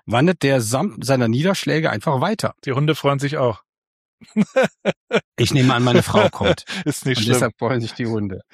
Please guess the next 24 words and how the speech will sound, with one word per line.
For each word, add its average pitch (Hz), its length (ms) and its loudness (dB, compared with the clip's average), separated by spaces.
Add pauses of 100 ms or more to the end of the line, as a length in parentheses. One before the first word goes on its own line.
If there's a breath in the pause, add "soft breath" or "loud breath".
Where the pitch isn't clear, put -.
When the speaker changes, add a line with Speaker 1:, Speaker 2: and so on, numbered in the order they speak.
(120)
Speaker 1:
Und 117 120 0
ich 107 120 -4
hoffe, 127 200 0
das 117 100 2
ist 110 60 -2
bald 107 200 -2
vorbei. 101 320 -2
Aber 120 120 0
ihr 123 120 0
kennt 127 320 -4
die 117 40 -4
ja 101 80 -4
mittlerweile. 113 600 2 (120)
Speaker 2:
<laughs> - 260 0
Speaker 1:
Und 127 220 -2
wir 113 200 0
sind 143 180 -2
ja 120 40 2
nicht 120 140 0
bei 113 100 0
C 127 240 0
N 110 80 2
N. 101 260 -2
Speaker 2:
<laughs> - 260 -2